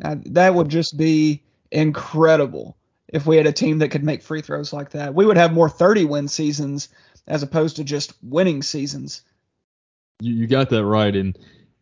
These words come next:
Speaker 2: and maybe that's, that's gonna be your thing that we can keep bringing up. I know Christmas is coming up, so if we can add that to your Christmas list for the future, maybe we should start tracking their free throw percentage from now until the end of the season and see where we stand after you make that declaration. That'll be an interesting stat to see.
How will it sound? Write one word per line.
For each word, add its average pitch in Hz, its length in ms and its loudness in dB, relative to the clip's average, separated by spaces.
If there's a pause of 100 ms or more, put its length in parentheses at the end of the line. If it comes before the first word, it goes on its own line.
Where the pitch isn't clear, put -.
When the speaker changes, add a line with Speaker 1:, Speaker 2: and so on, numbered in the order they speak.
Speaker 2:
and 123 140 2
maybe 180 180 4
that's, 208 220 4
that's 175 240 0
gonna 180 140 0
be 160 100 0
your 160 160 0
thing 147 240 -2
that 147 80 -2
we 139 100 0
can 127 80 -14
keep 151 180 0
bringing 131 220 2
up. 139 160 -6
I 110 80 0
know 135 220 2
Christmas 143 420 0
is 143 140 -2
coming 139 260 2
up, 139 220 0
so 135 100 -6
if 117 60 -6
we 120 80 -8
can 120 100 -4
add 117 140 0
that 131 160 0
to 139 80 0
your 127 100 4
Christmas 131 460 0
list 127 280 0
for 123 120 -6
the 107 100 -4
future, 127 460 0 (240)
maybe 185 160 4
we 254 100 4
should 190 160 0
start 165 500 2
tracking 170 400 2
their 127 120 0
free 135 160 -2
throw 131 120 -4
percentage 113 440 -8
from 107 180 -8
now 127 320 -2
until 127 160 -6
the 113 100 -6
end 113 120 -8
of 110 40 -8
the 104 60 -8
season 104 320 -8
and 92 80 -10
see - 180 0
where 156 120 4
we 139 100 4
stand 113 380 -2
after 113 200 -2
you 107 100 -6
make 107 200 -6
that 95 220 -6
declaration. 87 640 -8 (240)
That'll 117 160 4
be 117 100 4
an 110 60 4
interesting 104 320 -4
stat 98 240 -4
to 92 80 -10
see. 90 280 -10